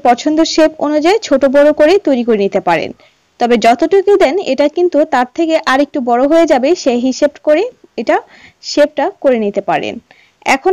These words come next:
আমরা এটাকে উল্টে পাল্টে ভালো করে ভেজে নিব। অবশ্যই উল্টে পাল্টে ভেজে নিতে হবে, অন্যথায় কিন্তু এক side হবে, এক side হবে না। চেষ্টা করবেন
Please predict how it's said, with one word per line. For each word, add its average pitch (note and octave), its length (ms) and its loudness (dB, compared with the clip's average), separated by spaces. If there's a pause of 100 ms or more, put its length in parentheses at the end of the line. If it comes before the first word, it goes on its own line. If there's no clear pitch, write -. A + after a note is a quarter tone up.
(100)
আমরা F#4+ 160 2 (100)
এটাকে E4+ 260 0 (140)
উল্টে C4+ 320 0
পাল্টে C#4 240 2 (140)
ভালো B3 280 2
করে E4+ 220 4
ভেজে C4 300 0
নিব। A3 140 -2 (540)
অবশ্যই E4+ 500 2
উল্টে E4+ 280 4
পাল্টে E4+ 280 2
ভেজে C4+ 280 2
নিতে B3+ 260 0
হবে, B3 220 2 (180)
অন্যথায় D4 480 0
কিন্তু E4 220 -2 (220)
এক B3 160 -4
side C#4+ 160 0 (100)
হবে, A#3+ 220 2 (140)
এক C#4+ 140 -4
side G#3+ 240 0
হবে G#3+ 240 0
না। - 60 -8 (540)
চেষ্টা D#4+ 300 0 (100)
করবেন G4 260 2